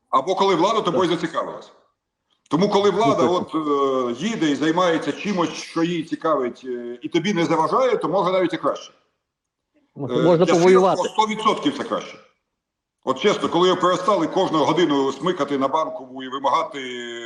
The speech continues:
Speaker 1: куди наступати, куди ходити, куди не ходити, кого призначати, кого знімати, якось у нас наладилася вся ситуація. Але, дивись, питання в тому, що він, е, поїхав, е, наш президент приїжджає туди, і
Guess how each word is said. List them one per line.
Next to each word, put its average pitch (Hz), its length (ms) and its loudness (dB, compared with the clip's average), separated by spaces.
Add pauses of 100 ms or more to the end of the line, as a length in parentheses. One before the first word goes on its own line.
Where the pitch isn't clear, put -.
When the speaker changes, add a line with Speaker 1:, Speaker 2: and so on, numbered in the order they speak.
(140)
Speaker 1:
куди 165 240 2
наступати, 139 600 -2
куди 147 280 -6
ходити, 139 380 -8
куди 131 280 -4
не 117 100 -12
ходити, 139 420 -10 (180)
кого 165 200 0
призначати, 143 580 0
кого 131 220 0
знімати, 208 460 -2 (300)
якось - 360 0
у 165 40 -2
нас 180 260 0
наладилася 156 540 0
вся 143 180 -4
ситуація. 117 440 -6 (460)
Але, 165 360 2
дивись, 160 200 0
питання 151 420 -2
в - 80 -2
тому, 175 260 0
що 156 140 -2
він, 156 320 2 (460)
е, 117 500 0
поїхав, 160 540 0
е, 127 180 4
наш 165 180 2
президент 120 500 0
приїжджає 139 420 2
туди, 120 340 0
і 120 460 -8